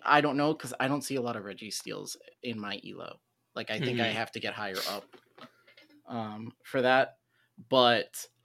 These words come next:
Speaker 1: against Giratina Altered, like,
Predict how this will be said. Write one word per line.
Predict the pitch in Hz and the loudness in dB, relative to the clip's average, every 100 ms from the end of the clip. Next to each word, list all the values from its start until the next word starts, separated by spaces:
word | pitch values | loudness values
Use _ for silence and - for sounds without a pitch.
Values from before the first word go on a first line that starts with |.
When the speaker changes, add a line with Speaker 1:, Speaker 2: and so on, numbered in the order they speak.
| _ _ _ - | _ _ _ 2
Speaker 1:
against | 131 135 139 120 - | 4 6 4 2 4
Giratina | 127 131 - 139 123 | 6 6 4 0 0
Altered, | 98 113 156 156 170 - _ _ _ _ _ _ _ - - _ _ _ _ _ _ _ _ _ _ _ - | 0 -2 2 4 2 -6 _ _ _ _ _ _ _ -18 -18 _ _ _ _ _ _ _ _ _ _ _ -6
like, | 113 | -6